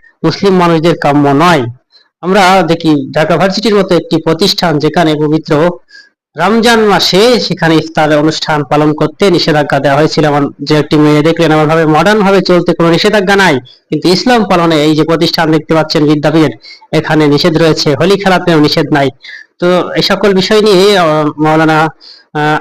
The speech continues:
আহমদুল্লাহ সাহেব শাহক, তিনি এইসব অসঙ্গতির ব্যাপারে নানা বিভিন্ন সময় মতামত দেন, স্ট্যাটাস দেন, কথা বলেন। সেই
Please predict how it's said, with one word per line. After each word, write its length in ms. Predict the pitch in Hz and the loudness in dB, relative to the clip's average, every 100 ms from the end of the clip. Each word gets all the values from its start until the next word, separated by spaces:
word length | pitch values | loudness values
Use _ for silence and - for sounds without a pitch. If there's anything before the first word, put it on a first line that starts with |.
| - | -2
আহমদুল্লাহ 460 | 175 208 233 190 185 | 0 2 2 2 0
সাহেব 300 | - 175 185 | 0 0 0
শাহক, 320 | 185 170 165 - | 0 0 0 -2
তিনি 260 | 165 165 | 0 2
এইসব 360 | 151 147 160 156 147 - - _ _ _ - | 0 0 0 -2 -4 -16 -20 _ _ _ -8
অসঙ্গতির 540 | 151 - 226 214 196 | -4 0 0 2 2
ব্যাপারে 300 | 156 147 156 | 0 2 0
নানা 220 | 165 160 160 | 2 0 2
বিভিন্ন 240 | 165 175 | 2 2
সময় 260 | - 160 139 | 0 -2 0
মতামত 380 | 151 180 185 | 0 2 0
দেন, 220 | 175 170 160 | 2 0 0
স্ট্যাটাস 300 | - 202 190 | -2 -2 0
দেন, 160 | 208 | 0
কথা 320 | 190 202 226 | 0 0 0
বলেন। 380 | 208 151 165 190 | 0 0 0 0
সেই 640 | 175 - 170 185 185 165 | -2 -2 2 4 2 2